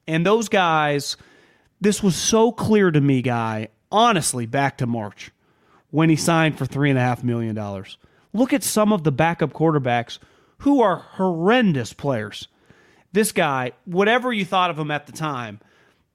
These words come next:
the value of backup quarterbacks, we've talked over and over, the forty-niners have been in just quote-unquote backup quarterback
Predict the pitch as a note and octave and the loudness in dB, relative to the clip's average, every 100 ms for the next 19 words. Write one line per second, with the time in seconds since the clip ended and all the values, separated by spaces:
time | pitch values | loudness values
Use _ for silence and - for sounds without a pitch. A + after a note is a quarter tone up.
0 | - D#3+ C#3 G#3+ A3+ E3 D3 A#2+ D#3+ D#3 | -2 0 2 2 4 4 2 2 -2 -2
1 | A2+ - F#3 F#3+ G#2 G2 F#2+ - F#3+ F#3 | -8 0 2 2 -2 -8 -6 -4 0 0
2 | C#3 - F#3 E3 D3+ D3+ F3 C#3+ - D3 | 0 -2 0 2 4 4 2 0 -4 -4
3 | A3 G#3+ F#3 G#3+ G3 C#3 B2+ E3 D3 C3+ | 0 0 0 -2 -2 -6 -4 -4 -4 -8
4 | - D#3+ D#3 D3+ C#3+ A2 D#3 D#3 C3+ D#3 | -4 -2 0 -2 -4 -2 -4 -4 -6 -4
5 | F3+ D3 C#3 - | -2 -2 -2 -4